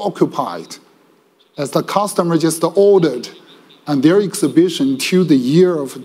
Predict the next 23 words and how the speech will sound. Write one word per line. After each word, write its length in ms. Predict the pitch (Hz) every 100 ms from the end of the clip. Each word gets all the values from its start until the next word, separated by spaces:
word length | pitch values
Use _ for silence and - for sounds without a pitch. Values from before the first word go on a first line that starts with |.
| -
two 200 | - 165
thousand 680 | - 170 165 151 147 139 131
thirty-two. 920 | 139 - - 185 185 180 - - 101
Mm-hmm. 560 | - _ _ _ - - 175 - _ _ _
So 320 | - 190 180 165
they 100 | 180
just 220 | 208 208 180
gave 220 | 190 185
a 100 | 170
new 420 | 160 214 240 226
name 340 | 156 139 156 165
to 120 | 143
such 380 | - 180 - -
a 80 |
huge, 440 | - - 170 156 - - - - - -
huge 340 | 156 160 147
building. 460 | 131 160 190 120 - - _ _ _ _ _ _ _ -
And 300 | 151 143 143
they 200 | 160 165
call 280 | 175 196 190
it 160 | 190 185
the 140 | 185
white, 480 | 143 185 196 190